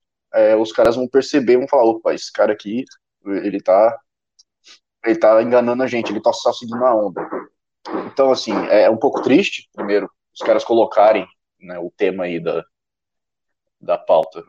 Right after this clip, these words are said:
os caras colocarem ele no mesmo patamar que a Malala, que é a menina que tomou um tiro, pra, pra tentar reivindicar os seus direitos de estudar, né? Não é uma,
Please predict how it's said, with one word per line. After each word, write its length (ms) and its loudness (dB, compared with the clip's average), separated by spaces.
os 80 -20
caras 160 -6
colocarem 540 2
ele 160 0
no 100 -6
mesmo 240 -2
patamar 540 2
que 100 -4
a 80 6
Malala, 580 2
que 80 -6
é 40 6
a 120 4
menina 280 -2
que 80 -12
tomou 200 -2
um 60 -2
tiro, 400 0
pra, 480 2
pra 140 0
tentar 400 0
reivindicar 680 0
os 140 0
seus 180 -2
direitos 400 -2
de 80 -6
estudar, 540 0
né? 560 2
Não 280 -10
é 60 -4
uma, 180 0